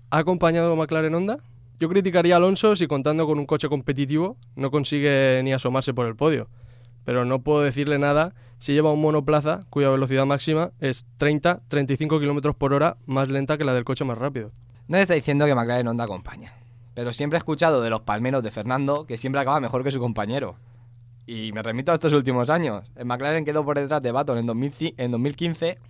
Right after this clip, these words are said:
Speaker 2: y este mismo año va por detrás de Van Dorn, que es un canterano, por así decirlo. La cosa ahora es saber cuál es el motivo.
Speaker 1: Sí, eh, y es verdad que queda mejor que sus compañeros. La, la temporada con Button no hay mucho más que añadir.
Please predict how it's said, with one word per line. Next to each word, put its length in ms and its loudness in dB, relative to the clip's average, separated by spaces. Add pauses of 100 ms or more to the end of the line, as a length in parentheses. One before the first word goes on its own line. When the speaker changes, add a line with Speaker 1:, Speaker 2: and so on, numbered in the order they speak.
(360)
Speaker 2:
y 60 -6
este 180 -2
mismo 240 2
año 220 0
va 100 2
por 140 0
detrás 180 -4
de 60 2
Van 200 -4
Dorn, 280 -2 (120)
que 280 -10
es 100 -16 (560)
un 240 -6
canterano, 720 -4
por 80 -10
así 160 -8
decirlo. 380 -8 (880)
La 120 -2
cosa 280 4
ahora 240 6
es 80 -2
saber 180 -2
cuál 140 0
es 60 -6
el 80 -6
motivo. 440 -10 (560)
Speaker 1:
Sí, 340 -4
eh, 460 -10
y 120 -8
es 60 0
verdad 260 6
que 120 2
queda 320 4
mejor 220 -2
que 80 -2
sus 120 -8
compañeros. 640 -4 (240)
La, 280 0
la 100 -2
temporada 440 4
con 140 2
Button 760 2
no 80 0
hay 40 0
mucho 200 -2
más 100 -4
que 80 -4
añadir. 380 -4